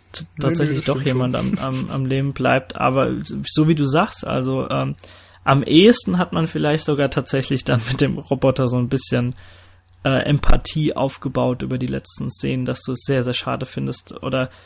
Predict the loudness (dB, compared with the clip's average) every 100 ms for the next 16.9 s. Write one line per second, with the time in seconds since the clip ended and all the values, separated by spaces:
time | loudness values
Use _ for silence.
0 | -18 0 4 4 2 -2 -2 -2 -2 -2
1 | -4 -4 -4 -4 -6 -4 -2 -2 -4 -8
2 | -6 -6 -6 -4 -4 -4 -10 -20 -20 -20
3 | _ -2 0 -2 -4 -8 -6 -6 -4 -8
4 | -8 -8 -4 -4 -4 -2 0 2 0 -6
5 | _ _ _ _ _ _ _ _ _ _
6 | _ -20 -10 -8 -6 -4 -4 -6 -6 -8
7 | -8 -10 -4 -2 -2 -2 2 4 4 2
8 | 2 2 0 0 -2 -2 -2 -2 0 0
9 | -2 -8 -12 -10 -4 -2 0 0 2 4
10 | 2 0 -2 0 -2 -2 -10 -6 -6 -6
11 | -6 -4 -2 -2 -2 -4 -6 -4 -6 -6
12 | -8 -6 -4 -4 -2 0 0 -2 -4 -4
13 | -4 -6 -6 -8 -8 -8 -6 -6 -6 -6
14 | -8 -8 -8 -6 -4 -2 -4 -4 -6 -6
15 | -6 -6 -6 -4 -4 -6 -10 -10 -8 -8
16 | -10 -8 -8 -8 -10 -12 -8 -8